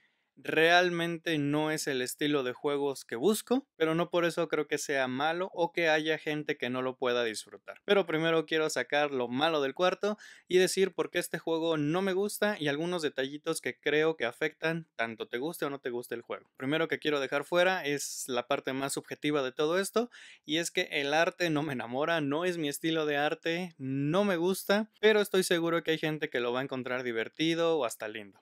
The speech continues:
Una de las cosas que sí quiero criticar son las decisiones de diseño gráfico.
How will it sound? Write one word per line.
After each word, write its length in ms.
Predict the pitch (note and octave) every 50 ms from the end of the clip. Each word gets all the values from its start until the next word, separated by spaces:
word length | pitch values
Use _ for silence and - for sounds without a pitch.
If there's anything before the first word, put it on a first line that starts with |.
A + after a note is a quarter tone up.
| _ _
Una 180 | - D3+ D#3+ D3
de 40 |
las 140 | B2+ B2 -
cosas 180 | - D3 C#3+ -
que 80 | -
sí 140 | A#2+ C3 C#3
quiero 200 | - D#3+ D3+ D3
criticar 420 | D3 D3 - - C#3+ - D#3+ E3 D#3+
son 180 | - E3 D#3+
las 160 | D3+ D3+ C3+
decisiones 460 | C3 A#2+ C3+ A#2+ - D3+ D3+ D3 C#3+ C3+
de 80 | B2
diseño 420 | A#2 A#2 A2+ - C#3+ C3+ C3 B2+ A#2+
gráfico. 460 | A#2 A2 A2 - G#2+ G2 _ _